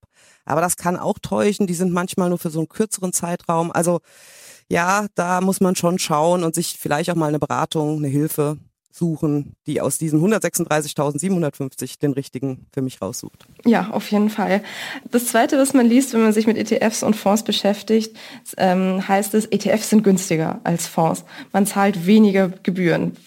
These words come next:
Speaker 2: Wofür zahlt man denn Gebühren bei einem Fonds? Warum ist das so?
Speaker 1: Ja, man zahlt genau für diese aktiven Entscheidungen, ähm, die Gebühr, weil wir haben da hinten dran wirklich ein, ein großes Gebilde von Menschen, die ganz viel Zeit investieren, die Märkte zu analysieren,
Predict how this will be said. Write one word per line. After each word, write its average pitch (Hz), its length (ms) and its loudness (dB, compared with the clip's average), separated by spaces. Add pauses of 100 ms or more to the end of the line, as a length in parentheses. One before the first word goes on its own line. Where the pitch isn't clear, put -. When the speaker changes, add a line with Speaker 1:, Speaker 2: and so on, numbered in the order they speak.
(140)
Speaker 2:
Wofür 240 260 4
zahlt 233 200 2
man 196 100 2
denn 175 120 2
Gebühren 170 320 0
bei 170 100 0
einem 165 320 0
Fonds? 170 580 -2
Warum 180 180 -2
ist - 120 -6
das - 120 -6
so? - 180 -2 (240)
Speaker 1:
Ja, 147 120 -2
man 190 140 0
zahlt 170 300 -2
genau 175 240 0
für 196 140 -4
diese 175 260 -2
aktiven 190 560 -2
Entscheidungen, 151 1040 -2
ähm, 135 340 0
die 143 140 -2
Gebühr, 127 440 0
weil 151 380 0
wir 156 100 0
haben 170 120 0
da 185 60 0
hinten 196 300 0
dran 185 480 -2
wirklich 185 280 -4
ein, 156 320 -2
ein 151 80 -4
großes 202 420 -2
Gebilde 208 360 0
von 160 220 -2
Menschen, 254 680 -2
die 180 100 -4
ganz 185 420 -2
viel 196 220 -2
Zeit 185 340 -2
investieren, 196 1120 -2
die 170 120 -2
Märkte 156 360 0
zu - 160 -10
analysieren, 131 800 -6